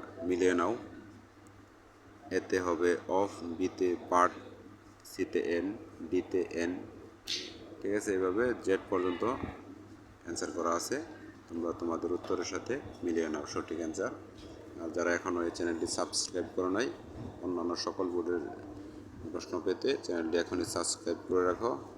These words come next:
সবার আগে সলিউশন পেয়ে যাবে তোমরা। এবং কয়টা করে হয়েছে কমেন্ট বক্সে তোমরা জানিয়ে দেবে।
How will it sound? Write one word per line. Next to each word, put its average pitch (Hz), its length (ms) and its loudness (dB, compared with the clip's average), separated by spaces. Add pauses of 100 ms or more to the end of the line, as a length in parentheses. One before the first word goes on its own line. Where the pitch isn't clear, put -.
(100)
সবার 82 280 0
আগে 80 140 2
সলিউশন 80 500 -4
পেয়ে 78 120 -2
যাবে 73 200 -2
তোমরা। 71 300 -6 (720)
এবং 85 300 -2 (600)
কয়টা 90 240 0
করে 92 200 2
হয়েছে 92 260 0
কমেন্ট 87 340 0
বক্সে 80 220 0
তোমরা 80 280 0
জানিয়ে 82 300 4
দেবে। 73 220 2